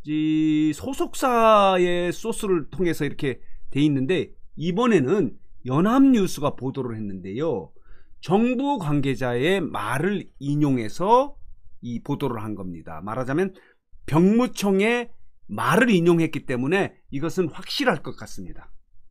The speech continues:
일전에 한 인터넷 신문이 구월 십일 일 입영 통지서를 받았다 하는 부분에 대해서 소속사가 부인한 건 아니고요. 그게 아니고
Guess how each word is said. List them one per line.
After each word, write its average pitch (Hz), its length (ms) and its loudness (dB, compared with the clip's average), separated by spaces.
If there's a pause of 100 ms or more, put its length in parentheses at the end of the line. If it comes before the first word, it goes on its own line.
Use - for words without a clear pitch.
(1800)
일전에 226 640 4
한 214 220 2
인터넷 220 380 2
신문이 151 760 2
구월 226 360 6
십일 - 380 -4 (280)
일 208 520 6 (640)
입영 220 400 0
통지서를 180 520 -2
받았다 208 520 2
하는 185 280 -2
부분에 175 360 2
대해서 135 640 -2 (240)
소속사가 208 960 -2 (680)
부인한 180 420 6
건 214 120 -2
아니고요. 131 800 -2 (300)
그게 143 240 0
아니고 143 640 2